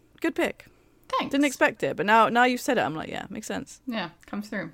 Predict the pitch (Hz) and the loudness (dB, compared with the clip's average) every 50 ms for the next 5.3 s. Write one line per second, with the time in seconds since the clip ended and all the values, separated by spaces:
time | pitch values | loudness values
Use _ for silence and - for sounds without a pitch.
0 | _ _ _ _ _ - 220 220 196 170 185 233 254 269 262 220 - 269 240 - | _ _ _ _ _ 2 6 6 8 8 8 8 6 6 4 2 2 0 0 0
1 | - 220 226 240 262 262 - 277 262 247 262 - 233 220 - - 220 240 240 - | 2 6 6 8 8 6 4 0 -2 -2 -2 -2 -4 -4 -4 -2 -2 -2 -2 -2
2 | - - - - - - - - - - - - - - - - 196 _ _ _ | -2 -4 -4 -4 -8 -10 -12 -12 -14 -16 -18 -16 -14 -14 -14 -14 -16 _ _ _
3 | _ _ _ - 190 180 165 156 151 151 - _ _ - - - - - - 240 | _ _ _ -8 -4 -2 -2 -2 -2 -6 -10 _ _ -20 -20 -16 -6 0 2 2
4 | 240 233 226 190 202 202 196 190 175 160 160 - - 185 185 170 - 160 170 170 | 2 2 0 0 2 2 2 2 2 0 -2 -6 -6 -4 -4 -4 -4 -4 -8 -8
5 | 175 165 151 - 151 156 | -6 -6 -6 -6 -6 -8